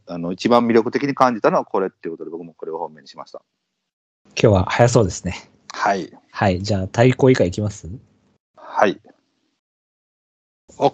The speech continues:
Speaker 1: ケー。
Speaker 2: はい。
Speaker 1: はい。
Speaker 2: じゃあ、互いの対抗以下いきたいと思います。
Speaker 1: はい。はい。
Speaker 2: せーの、ズドン。ほいほいほいほい。えー、ブライト対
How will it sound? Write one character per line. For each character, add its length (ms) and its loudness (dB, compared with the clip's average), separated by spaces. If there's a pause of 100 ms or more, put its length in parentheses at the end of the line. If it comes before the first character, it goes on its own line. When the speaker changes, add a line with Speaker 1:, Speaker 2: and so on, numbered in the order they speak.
Speaker 1:
ケ 120 2
ー。 320 0 (140)
Speaker 2:
は 160 6
い。 480 8
Speaker 1:
は 120 -8
い。 120 -10 (1400)
Speaker 2:
じ 80 4
ゃ 60 8
あ、 80 4
互 260 4
い 40 6
の 120 6 (260)
対 200 0
抗 360 4
以 80 -6
下 300 4
い 80 -4
き 80 -20
た 60 0
い 60 -2
と 260 0
思 100 -2
い 60 4
ま 80 4
す。 440 -10
Speaker 1:
は 60 -4
い。 60 0
は 420 -4
い。 80 -18
Speaker 2:
せ 580 2
ー 40 -6
の、 260 -4
ズ 160 -4
ド 180 0
ン。 760 -8 (1400)
ほ 100 4
い 60 6
ほ 100 4
い 60 6
ほ 120 0
い 40 0
ほ 120 -6
い。 140 -12 (800)
え 140 6
ー、 40 4
ブ 120 2
ラ 100 8
イ 100 2
ト 260 2 (180)
対 240 -6